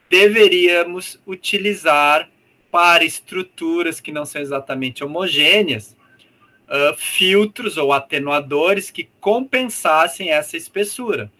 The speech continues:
Então, no caso de um pé, que é sempre um problema, pé, principalmente mão um pouco, né, um pouco menos,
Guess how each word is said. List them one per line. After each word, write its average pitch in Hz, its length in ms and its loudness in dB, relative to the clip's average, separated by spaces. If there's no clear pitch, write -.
Então, 185 160 0
no 269 160 -2
caso 165 360 2
de 147 100 -10
um 147 80 -8
pé, 190 360 4
que 147 120 -6
é 127 60 -2
sempre 180 560 -2
um 135 40 -8
problema, 135 680 -6
pé, 143 180 2
principalmente 135 480 -10
mão 151 200 -2
um 139 80 -8
pouco, 180 520 0
né, 131 120 -4
um 131 60 -8
pouco - 280 -20
menos, 175 420 -2